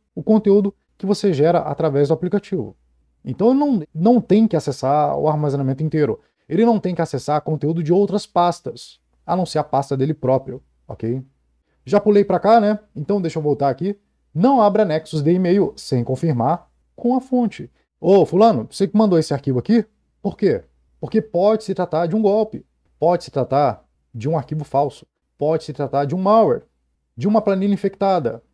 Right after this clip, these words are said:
ok? E armazene seus arquivos em pastas e partições criptografadas.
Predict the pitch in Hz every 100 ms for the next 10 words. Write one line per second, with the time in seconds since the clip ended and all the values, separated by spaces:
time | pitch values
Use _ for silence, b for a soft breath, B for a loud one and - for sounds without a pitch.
0 | _ _ - - 165 214 208 _ _ -
1 | 220 226 226 170 214 214 196 180 - 202
2 | 190 - 165 170 - 147 156 156 135 139
3 | 147 - 143 156 - _ _ - 247 240
4 | 233 233 233 190 - -